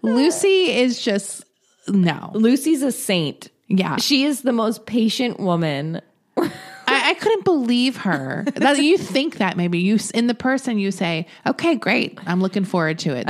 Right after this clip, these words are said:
Speaker 1: Then
Speaker 2: then
Speaker 1: you call Billy and
Speaker 2: and
Speaker 1: deal
Speaker 2: you,
Speaker 1: with
Speaker 2: and
Speaker 1: it.
Speaker 2: you bitch about it.
Speaker 1: Yeah.
Speaker 2: You bitch about it to him. At Shooters, Joe's hanging out with the models from the shoot, and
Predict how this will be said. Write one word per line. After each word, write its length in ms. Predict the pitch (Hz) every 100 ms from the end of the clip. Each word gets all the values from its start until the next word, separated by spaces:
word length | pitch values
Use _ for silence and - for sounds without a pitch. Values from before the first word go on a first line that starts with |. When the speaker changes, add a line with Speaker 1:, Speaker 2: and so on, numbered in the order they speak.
| 208
Speaker 1:
Then 80 | 214
Speaker 2:
then 60 | 254
Speaker 1:
you 80 |
call 200 | 247 240 196
Billy 320 | 170 147 135
and 80 | 180
Speaker 2:
and 60 |
Speaker 1:
deal 180 | 180 156
Speaker 2:
you, 40 |
Speaker 1:
with 140 | 151 147
Speaker 2:
and 120 | 202
Speaker 1:
it. 40 |
Speaker 2:
you 80 | 202
bitch 280 | 180 180 -
about 300 | 165 131 135
it. 60 | 208
Speaker 1:
Yeah. 140 | 185
Speaker 2:
You 100 | 214
bitch 260 | 180 196 208
about 260 | 151 135
it 120 | 139
to 80 | 143
him. 400 | 143 117 127 151 - _ _ _ _ _ _ _ _ _ _ _ _ _ _ -
At 220 | 339 381
Shooters, 920 | - 269 240 226 208 214 208 - - _ _ _ _ 180
Joe's 380 | 180 214 233
hanging 260 | 233 226 220
out 220 | 190 185
with 160 | 185 -
the 60 |
models 500 | 202 175 160 170 165
from 180 | - 180
the 80 | 175
shoot, 460 | 170 - 156 151 - _ _ _ _ _ _ _ _ _ _ _ _ _ _ _ _
and 640 | 202 190 185 185 180 175